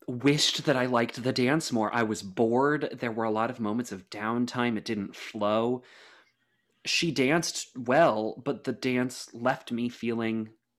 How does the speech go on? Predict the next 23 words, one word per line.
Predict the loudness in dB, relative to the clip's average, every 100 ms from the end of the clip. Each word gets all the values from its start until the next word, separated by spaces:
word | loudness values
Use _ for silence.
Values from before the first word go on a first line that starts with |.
| _
cold. | -6 0 0 0 -4
I | -2 0
was | 0 -2 -8 -12 _ _ -20 _ -12
ready | 0 2 4 4 2
to | 2
like | 4 4 4 2
it | 2 0 -14 _ _ _ -20 -8
because | -4 -2 -2 0
they | 0
had | 2 0 0
Jonathan | 2 2 0 0 0 2
in | 0
a | -2 -6 -10
half | -10 0 4 4 2 -4 -20 -20 _ _ _ _ _ _ _ 4
Austin | 4 4 -2 -4
Powers | 0 2 2 0
<laughs> | 2
cosplay | 2 2 0 0 0 0
bit, | 0 0 0
like, | -4 -4
the | -4
shirt | 0 4 4 2 -2
with | -4